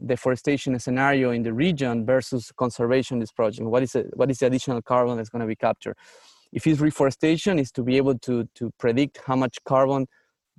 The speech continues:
can be collected by, by planting trees there. Um, so those are the type of things that until recently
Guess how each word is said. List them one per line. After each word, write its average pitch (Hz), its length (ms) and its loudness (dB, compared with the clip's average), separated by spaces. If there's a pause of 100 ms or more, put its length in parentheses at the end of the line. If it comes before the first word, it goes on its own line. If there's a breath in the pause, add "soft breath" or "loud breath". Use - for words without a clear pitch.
can 131 200 2
be 131 80 0
collected 127 580 2
by, 113 220 0
by 113 160 -2
planting 123 340 -2
trees 160 220 0
there. 104 200 -2 (480 soft breath)
Um, 120 440 0
so 135 420 2 (420)
those 160 300 2
are 196 80 6
the 165 240 2
type 147 220 4
of 143 100 0
things 143 400 0
that 123 280 0
until 139 560 0
recently 123 640 -2